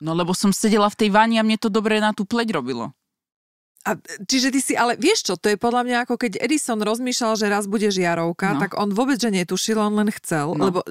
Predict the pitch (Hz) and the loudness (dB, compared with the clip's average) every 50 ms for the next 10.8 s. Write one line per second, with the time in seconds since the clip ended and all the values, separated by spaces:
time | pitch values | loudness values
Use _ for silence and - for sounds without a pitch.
0 | - - 190 185 - - 185 - 185 196 180 - 247 - 330 311 294 - 233 233 | -10 -8 -8 -8 -8 -8 -8 -4 -4 -2 -2 -2 -4 -4 -2 -4 -2 -2 0 0
1 | 226 233 247 247 214 190 - - 185 185 208 208 - - 180 160 160 170 - 175 | 2 0 0 0 -2 -2 -4 -4 -4 -2 -2 -4 -4 -4 -4 -2 -2 -4 -4 -6
2 | - - 180 180 165 170 165 156 170 156 143 175 175 185 233 220 185 165 165 - | -4 -2 -2 -2 0 -2 -2 -4 -4 -4 -4 -4 -4 -2 -2 -2 -2 -4 -4 -6
3 | 151 - - - - - - 185 185 - 208 196 180 170 170 185 180 170 - 180 | -8 -10 -10 -18 -14 -8 -4 -4 -4 -2 -2 -2 -2 -2 -2 -2 -2 -4 -4 -4
4 | 180 196 180 - - - 170 165 - 202 175 - 190 185 190 - - - - - | -2 -4 -4 -4 -6 -6 -6 -4 -4 -4 -2 -2 -2 -2 -2 -6 -10 -18 -18 -18
5 | - - - 190 180 - 196 185 190 190 190 180 - 220 190 170 185 185 180 180 | -16 -10 -8 -8 -4 -2 -2 -2 -2 -2 -2 0 2 2 2 2 0 -2 -2 -2
6 | - - - - - 170 - - - 202 190 214 208 220 220 233 - 220 196 190 | -4 -6 -8 -8 -4 -4 -4 -4 -2 0 0 2 2 2 0 -2 -6 -6 -8 -8
7 | - - 214 196 196 185 - - - 190 170 - 208 185 180 185 175 170 160 - | -8 -6 -6 -4 -4 -6 -6 -4 -6 -6 -4 -6 -8 -4 -4 -2 -2 -2 -2 -4
8 | - - _ - 165 170 165 - - 185 202 208 - 202 - 196 185 170 175 185 | -8 -12 _ -8 -6 -6 -6 -4 -4 -4 -4 -2 -6 -6 -4 -4 -4 -2 -2 -4
9 | 180 - 208 190 180 170 170 156 165 170 156 - - - - 170 170 - 165 - | -4 -2 -2 0 0 0 -2 -2 -2 -2 -2 -4 -6 -4 -4 -4 -2 -4 -4 -4
10 | - 170 170 165 160 - - 165 156 165 156 156 139 131 147 | -2 -2 -2 -2 -4 -4 -4 -4 -2 -2 -2 -4 -4 -4 -6